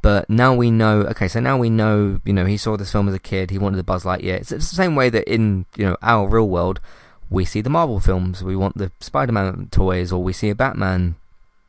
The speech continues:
uh, film and we want the Batman toys. It's kind of the same thing, right? Um, and those are all human versions of those characters,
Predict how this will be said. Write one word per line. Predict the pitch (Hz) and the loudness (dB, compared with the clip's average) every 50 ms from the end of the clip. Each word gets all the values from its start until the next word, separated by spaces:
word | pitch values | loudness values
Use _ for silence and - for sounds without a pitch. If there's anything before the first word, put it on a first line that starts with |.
| _ _ _ - - - | _ _ _ -18 -12 -6
uh, | - 87 85 82 | -4 -2 0 0
film | - - 95 95 90 90 | 0 0 0 0 0 0
and | 90 92 | 0 0
we | 95 | -2
want | 92 95 98 - | -2 -2 -4 -4
the | 95 | -2
Batman | 110 127 131 113 92 90 | -2 -2 0 0 -2 -2
toys. | 87 - 92 85 | -2 -4 -6 -8
It's | 95 92 - | -8 -10 -8
kind | - - 98 92 | -6 -4 -4 -4
of | 87 | -4
the | 90 | -6
same | 90 - - 95 92 | -6 -4 -2 -2 -2
thing, | - 127 127 101 | -2 -2 -2 -2
right? | 85 90 98 110 - - - - - - - - - - - - - - - | -2 -2 -4 -4 -6 -10 -20 -20 -20 -20 -20 -20 -20 -20 -20 -20 -20 -10 -4
Um, | - 101 101 104 101 101 104 101 101 98 95 95 - - - _ _ _ _ _ _ _ - - _ _ - - | 0 2 2 2 4 4 2 2 2 2 0 -2 -6 -12 -20 _ _ _ _ _ _ _ -20 -20 _ _ -6 -2
and | 101 101 | 0 0
those | 101 101 95 | 2 2 0
are | 107 | 0
all | 104 98 | -2 -2
human | - - 104 104 101 101 | -2 -2 0 2 2 2
versions | 95 104 98 95 92 98 95 92 | 2 2 0 0 0 -2 -4 -4
of | 95 92 | -4 -6
those | 92 92 87 - | -6 -6 -6 -2
characters, | - 143 143 135 113 - - 101 101 101 - | 0 2 4 2 2 0 -2 -4 -4 -4 -4